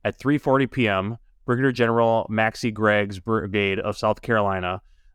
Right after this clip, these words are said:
attacks the sixteenth Connecticut on Rodman's left flank in the cornfield of Farmer John Otto. The Connecticut men had been in service for only three weeks and their line disintegrated within a hundred, with a hundred eighty-five casualties. The Fourth Rhode Island came up on their right, uh, but they had poor visibility because of the high stalks of the corn,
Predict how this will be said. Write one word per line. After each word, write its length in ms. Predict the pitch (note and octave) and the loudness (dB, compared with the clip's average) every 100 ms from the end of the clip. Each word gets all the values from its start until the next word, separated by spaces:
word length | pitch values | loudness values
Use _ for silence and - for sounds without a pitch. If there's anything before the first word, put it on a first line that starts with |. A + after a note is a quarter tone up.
| - | -10
attacks 480 | G2 A2+ A#2 C#3+ | -4 0 0 0
the 80 | - | -4
sixteenth 520 | A2 C#3 - - C#3 | -4 -4 -4 -4 -4
Connecticut 440 | - A#2 G#2+ A2+ G#2+ | -2 -2 -2 -2 -2
on 80 | G2 | 0
Rodman's 380 | G2+ G2+ G2 | 0 0 -2
left 200 | G2+ F#2+ | -2 -4
flank 400 | - F#2+ F#2 F#2 - | -4 -4 -4 -6 -6
in 100 | A2 | -4
the 80 | G2 | -4
cornfield 480 | - A#2 - A2+ | -2 -2 0 0
of 60 | A2 | 0
Farmer 260 | - G#2 F#2+ | -2 -2 -2
John 300 | G2+ F#2+ F#2 | -2 -2 0
Otto. 340 | F2+ E2+ D2+ _ _ _ | -2 -4 -10 _ _ _
The 80 | - | -8
Connecticut 400 | A2 A#2 C#3 D3 | -2 0 -2 -2
men 380 | C3 A#2+ A#2+ B2+ _ - | 0 0 -2 -6 _ -4
had 160 | A#2+ | 0
been 100 | A#2+ | 0
in 60 | A#2+ | -2
service 340 | - A#2+ B2+ | 0 2 0
for 200 | - C#3+ | 0 0
only 140 | A2 F#2+ | 0 -2
three 220 | B2 A#2+ | -2 0
weeks 360 | G#2 G#2 - - | 0 -2 -4 -6
and 100 | G#2 | -4
their 100 | G2+ | 0
line 180 | G#2+ A#2 | 2 2
disintegrated 580 | G#2+ A2 A2 G#2 G2 | -2 -4 -2 -2 -2
within 220 | G2 A2 G2+ | -2 -2 -2
a 40 | |
hundred, 200 | G#2 A2 | -4 -4
with 120 | A2+ G#2+ | -2 0
a 80 | |
hundred 200 | G2+ A#2 | 0 2
eighty-five 300 | A2 G#2+ G#2 | 0 0 -4
casualties. 540 | - G2 F#2 F#2 D#2+ D#2 _ - | -2 -2 -2 -6 -14 -18 _ -12
The 80 | - | -6
Fourth 340 | - B2 - | 0 0 2
Rhode 160 | A#2+ A2+ | 2 4
Island 280 | A#2+ B2+ | 4 2
came 200 | B2 C3 | 0 0
up 100 | B2+ | 0
on 80 | A#2+ | 0
their 100 | G#2 | 0
right, 360 | G2 A#2 C#3 - _ _ - | 2 2 0 -6 _ _ -2
uh, 140 | G2 | 0
but 140 | F#2+ G2+ | 0 2
they 80 | |
had 180 | A#2+ A2+ | 2 2
poor 340 | - B2+ B2+ B2 | 0 2 2 2
visibility 500 | A2 G#2 G2 A2 G#2 | -2 -2 0 2 0
because 240 | F#2 G#2+ | -2 -4
of 60 | G2 | -2
the 80 | F#2+ | 0
high 160 | G#2 | 0
stalks 340 | G2 G#2+ G#2 - | 0 0 -2 -4
of 60 | |
the 60 | G#2+ | -12
corn, 420 | - F#2 F2 F#2 | -6 -6 -6 -8